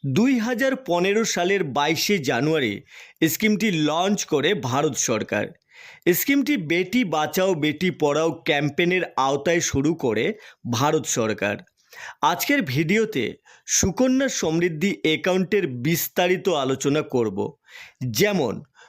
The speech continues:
প্রতি মাসে পাঁচশো টাকা, হাজার টাকা, দুই হাজার বা পাঁচ হাজার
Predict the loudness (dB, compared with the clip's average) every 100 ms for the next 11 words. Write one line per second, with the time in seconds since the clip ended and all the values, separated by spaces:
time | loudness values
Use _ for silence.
0 | _ 0 2 2 2 0 0 -2 -4 -6
1 | -8 -14 _ _ 0 0 2 0 0 -2
2 | -2 -2 -2 -8 -20 _ -2 0 0 -2
3 | -2 -4 -2 0 -2 -4 -16 _ -2 2
4 | 2 2 -2 -2 -2 -2 -6 -14 _ -2
5 | 0 0 -4 -2 0 2 0 0 0